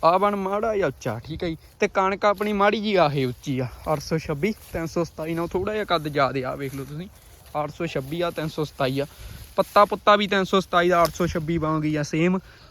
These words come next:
ਵੈਸੇ ਇਹ ਨਸਲ ਆਪਾਂ ਭੈਣਾ ਕਹਿ ਸਕਦੇ ਹਾਂ। ਬਾਕੀ ਇਹਨਾਂ ਦਾ ਝਾੜ ਝੂੜ ਵੇਖਾਂਗੇ ਵੀ ਕਿਵੇਂ ਦਾ ਹੁੰਦਾ ਵਾ, ਕਿਹੜੀ ਜ਼ਿਆਦਾ ਦਿੰਦੀ ਆ ਤੇ ਕਿਹੜੀ ਥੋੜ੍ਹਾ ਦਿੰਦੀ ਆ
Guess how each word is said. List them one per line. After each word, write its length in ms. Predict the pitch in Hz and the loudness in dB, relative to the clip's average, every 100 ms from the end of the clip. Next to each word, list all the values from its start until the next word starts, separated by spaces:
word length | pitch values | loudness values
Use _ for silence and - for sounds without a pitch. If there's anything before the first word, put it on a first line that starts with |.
| - | 2
ਵੈਸੇ 300 | 170 190 214 | 8 8 6
ਇਹ 40 | 214 | 2
ਨਸਲ 280 | 196 190 185 | 2 2 2
ਆਪਾਂ 200 | 180 185 | 2 0
ਭੈਣਾ 380 | 202 202 160 | 2 2 2
ਕਹਿ 200 | 135 131 | 2 0
ਸਕਦੇ 380 | 139 165 156 151 | 2 2 2 2
ਹਾਂ। 100 | 180 185 - - - - | -2 -4 -16 -20 -10 0
ਬਾਕੀ 240 | 170 180 | 0 2
ਇਹਨਾਂ 160 | 190 202 | -2 2
ਦਾ 100 | 214 | 2
ਝਾੜ 300 | 220 202 170 | 4 4 2
ਝੂੜ 220 | 160 196 | 0 0
ਵੇਖਾਂਗੇ 520 | 160 151 - 170 175 | 2 0 0 0 2
ਵੀ 180 | 185 190 - - - - - - - - | 0 -2 -4 -20 -16 -16 -16 -20 -14 -2
ਕਿਵੇਂ 300 | 190 180 175 | 0 2 2
ਦਾ 120 | 165 | 2
ਹੁੰਦਾ 320 | 156 143 139 | 0 -2 -2
ਵਾ, 160 | 147 214 - - - - - - | 0 -2 -4 -20 -20 -20 -20 -4
ਕਿਹੜੀ 220 | 165 175 180 | 2 2 6
ਜ਼ਿਆਦਾ 320 | 165 147 147 | 6 6 4
ਦਿੰਦੀ 320 | 147 151 160 | 2 0 2
ਆ 40 | |
ਤੇ 100 | 165 | 2
ਕਿਹੜੀ 260 | 151 127 190 - - - - - | 2 0 0 -4 -20 -20 -20 -8
ਥੋੜ੍ਹਾ 320 | 143 170 175 | -2 2 2
ਦਿੰਦੀ 380 | 131 120 123 | 0 -6 -10
ਆ 40 | 113 | -14